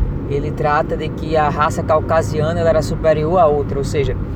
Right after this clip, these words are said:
é, normalmente quando se trata um conceito de raça, é um conceito de que você coloca um ser ou coloca uma pessoa, é, superior em detrimento da outra, você subjuga a outra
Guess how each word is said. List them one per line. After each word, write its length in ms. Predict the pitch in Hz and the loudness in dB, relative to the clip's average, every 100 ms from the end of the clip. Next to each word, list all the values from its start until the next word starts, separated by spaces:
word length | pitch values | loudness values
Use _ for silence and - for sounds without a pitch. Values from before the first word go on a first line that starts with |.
| - - - - - - | -4 -4 -4 -6 -6 -4
é, 240 | 131 135 | -2 -2
normalmente 560 | 139 196 220 196 185 - | 0 0 0 0 0 0
quando 140 | 180 | -4
se 100 | - | -4
trata 320 | - 185 214 | 0 0 0
um 40 | 202 | -2
conceito 400 | 196 185 180 160 | -2 0 0 0
de 100 | 147 | -2
raça, 520 | 135 143 160 - 139 - - - - | 0 0 0 -2 -4 -4 -6 -6 -2
é 80 | 143 | -2
um 100 | - | -2
conceito 480 | 165 160 170 165 | -4 -2 -2 2
de 120 | - - | 4 4
que 300 | 160 170 - - - | 4 2 0 -4 -4
você 280 | 156 165 | -4 -4
coloca 520 | 160 160 156 185 220 214 | -2 0 2 2 2 0
um 80 | |
ser 320 | 208 - 156 151 | -4 -4 -4 -2
ou 60 | |
coloca 360 | 156 156 165 196 | -2 0 2 0
uma 140 | 214 | -2
pessoa, 560 | 208 208 - 156 151 175 - - - - - - - | 0 0 0 -2 -2 -2 -4 -6 -6 -6 -6 -6 -2
é, 120 | 135 | -2
superior 600 | - 190 196 190 185 175 | -2 -2 2 2 2 0
em 60 | 185 | 0
detrimento 460 | 180 175 170 170 | -2 -2 -4 -2
da 100 | 196 | 0
outra, 260 | 175 165 160 | 0 0 -2
você 240 | 156 170 | -2 -4
subjuga 800 | 151 208 214 214 160 220 262 202 | -4 -4 -2 -2 0 -2 0 2
a 20 | |
outra 380 | 156 147 - 190 | 2 0 -2 -4